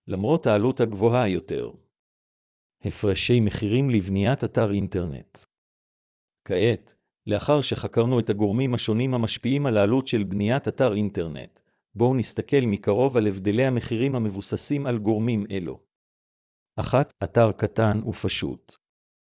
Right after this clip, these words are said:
ניתן לבנות אתר קטן ופשוט עם מספר דפים ופונקציונליות בסיסית במחיר של חמש מאות עד אלף דולר בלבד.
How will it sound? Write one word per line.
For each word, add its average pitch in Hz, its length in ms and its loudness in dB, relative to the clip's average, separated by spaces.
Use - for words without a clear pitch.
ניתן 147 320 2
לבנות 113 440 0
אתר 107 280 2
קטן 117 520 0
ופשוט 135 520 -4
עם 117 120 2
מספר 139 360 0
דפים 139 440 -2
ופונקציונליות 123 1000 0
בסיסית 143 540 -6
במחיר 104 440 -2
של 110 200 -4
חמש 131 440 -4
מאות 135 240 -4
עד 110 200 -2
אלף 120 320 -2
דולר 123 360 2
בלבד. 95 500 -2